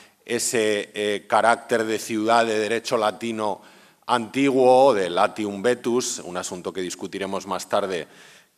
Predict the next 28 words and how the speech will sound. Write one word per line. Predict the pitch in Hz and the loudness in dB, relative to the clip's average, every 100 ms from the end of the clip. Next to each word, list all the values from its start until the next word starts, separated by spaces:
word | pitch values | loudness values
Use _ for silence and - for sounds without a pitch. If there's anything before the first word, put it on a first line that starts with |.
| _ | _
que | - 104 | -4 -2
es | 104 - | -2 -2
el, | 104 98 92 | -2 -2 -4
eh, | - 92 92 | -6 -6 -6
tipo | - 113 113 | -8 -6 0
de | 110 107 | 0 0
privilegio | 110 107 107 104 113 | -2 -2 -2 -2 -4
jurídico | 101 113 110 110 110 104 | -4 -2 -2 -2 -2 -2
del | 98 98 | -2 -4
que | - | -6
disfrutó | 98 95 - 98 110 107 | -6 -8 -10 -8 -4 -2
Cascante, | 110 - - 113 107 95 80 _ _ _ _ _ | -2 -2 -2 -2 -2 -6 -8 _ _ _ _ _
a | 92 | -12
mi | 87 | -12
juicio, | 85 113 113 110 | -6 -4 -2 -2
desde | 95 92 | -4 -4
época | 95 98 101 | -6 -2 0
de | 95 | 2
Augusto, | 95 104 127 - | 2 0 -2 -2
aunque | 104 92 92 | -2 -2 -4
no | 95 | -4
han | 98 | -2
faltado | 107 92 101 104 92 - - - _ _ | -4 -2 0 0 0 -4 -12 -20 _ _
en | - 95 | -8 -8
los | 98 | -6
últimos | 104 104 104 101 | -8 -8 -8 -6
años | 110 110 98 - | -6 -6 -8 -10
propuestas | - 95 - 110 - - 101 - | -6 -6 -2 -2 -2 -2 -2 -2